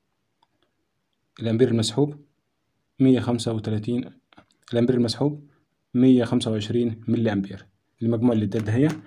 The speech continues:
يعتبر الأمبير المسحوب مية خمسة وعشرين. هنفصل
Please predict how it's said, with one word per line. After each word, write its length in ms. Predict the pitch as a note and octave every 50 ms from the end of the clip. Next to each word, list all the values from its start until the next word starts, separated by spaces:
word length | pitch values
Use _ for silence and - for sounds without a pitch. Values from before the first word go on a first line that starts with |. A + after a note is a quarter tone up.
| - _ _ -
يعتبر 400 | A#2 A2+ G#2+ G#2 A#2+ A2+ A#2+ A#2
الأمبير 360 | - - A#2 A2+ A2+ A#2 A#2+
المسحوب 420 | A2+ A2+ A2 G#2+ - - B2 A#2+ B2
مية 180 | B2+ B2 B2
خمسة 500 | A#2 - A#2+ A#2 A#2 A#2 A#2 A#2+ A2+ A2 - _ -
وعشرين. 420 | A2+ A2 G#2 - G2 F#2+ - - - _ _ _ _ - - - - _ _ _ _ _ _ _ -
هنفصل 560 | A2+ A#2+ A#2 - - D3 D3 D3 - -